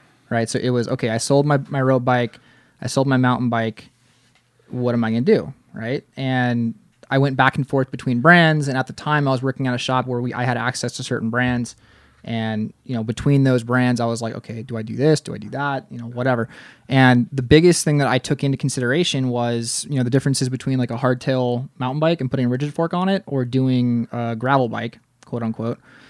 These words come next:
is, um, space. Road bike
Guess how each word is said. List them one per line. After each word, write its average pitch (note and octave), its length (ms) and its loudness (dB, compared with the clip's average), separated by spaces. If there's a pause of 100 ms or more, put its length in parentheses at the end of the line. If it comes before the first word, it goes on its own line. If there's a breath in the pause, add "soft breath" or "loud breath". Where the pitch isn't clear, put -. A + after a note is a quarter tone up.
(240 soft breath)
is, A#2 640 -2
um, G#2+ 580 -6 (1040)
space. - 540 -6 (1000)
Road B2+ 280 4
bike G#3+ 340 0